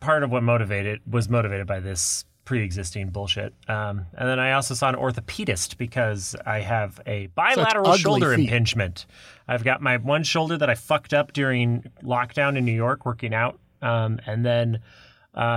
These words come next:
Speaker 1: I compensated too much and hurt the other shoulder and then was doing a little better. So I started working out a bunch this summer and then, uh, my shoulder started hurting again. So
Speaker 2: That'll learn ya.
Speaker 1: Yeah, but I thought that, uh, my shoulder was messed up enough that it was normal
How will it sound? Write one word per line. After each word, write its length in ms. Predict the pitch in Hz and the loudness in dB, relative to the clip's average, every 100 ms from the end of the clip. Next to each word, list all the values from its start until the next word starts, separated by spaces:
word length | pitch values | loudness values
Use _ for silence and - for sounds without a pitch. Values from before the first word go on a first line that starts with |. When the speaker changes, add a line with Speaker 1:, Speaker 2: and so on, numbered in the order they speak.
| 113 | 0
Speaker 1:
I 100 | 117 - | -2 2
compensated 580 | 165 175 143 151 135 | 2 2 0 2 0
too 140 | 117 135 | 0 0
much 240 | 123 117 | 0 2
and 100 | 123 | 0
hurt 200 | 104 127 | 0 0
the 140 | 117 123 | 0 2
other 240 | 151 135 | 4 2
shoulder 580 | 120 120 104 101 107 - - | 2 -2 0 -2 -4 -8 -4
and 160 | 117 | 0
then 160 | 120 120 | 0 0
was 140 | 120 | -2
doing 240 | - 151 139 | -2 0 2
a 60 | |
little 180 | 139 127 | 2 0
better. 420 | 117 170 160 135 | 0 2 4 2
So 160 | 120 135 | 2 0
I 60 | 117 | 0
started 260 | - 127 | 0 0
working 260 | 120 113 180 | -2 -2 0
out 120 | 240 | 2
a 40 | |
bunch 260 | 196 185 - | 2 0 0
this 140 | 156 - | -4 0
summer 340 | 156 151 143 | 2 2 2
and 260 | 135 127 123 | 2 2 4
then, 360 | 120 117 117 113 | 4 2 0 0
uh, 240 | 107 104 | -2 0
my 120 | 101 | -2
shoulder 340 | 98 110 101 95 | -2 -4 -4 -4
started 260 | 107 95 | -4 -4
hurting 300 | 92 95 98 | -4 -4 -6
again. 300 | 95 95 90 - - - - _ - | -6 -8 -8 -12 -20 -20 -20 _ -8
So 200 | - 151 | 0 4
Speaker 2:
That'll 300 | 143 135 123 | 4 4 2
learn 240 | 120 117 | 0 -4
ya. 100 | 120 120 _ _ _ - | -6 -8 _ _ _ -6
Speaker 1:
Yeah, 280 | 160 147 107 _ | 2 2 2 _
but 260 | 226 185 131 - | 2 2 2 0
I 140 | 220 | 0
thought 360 | - 160 139 - | 2 2 2 2
that, 540 | 135 117 120 - - - | 2 2 -2 -8 -10 -4
uh, 480 | 131 131 123 117 110 | -2 0 0 0 -2
my 140 | 123 117 | -2 -2
shoulder 320 | - 156 143 | 0 0 0
was 160 | 123 | 0
messed 260 | 123 123 - | 0 0 2
up 160 | 170 151 | 0 2
enough 300 | 123 113 - | 2 0 0
that 120 | 120 | -2
it 100 | 117 | -2
was 160 | 117 107 | -4 -2
normal 500 | 180 262 139 131 | 0 2 2 2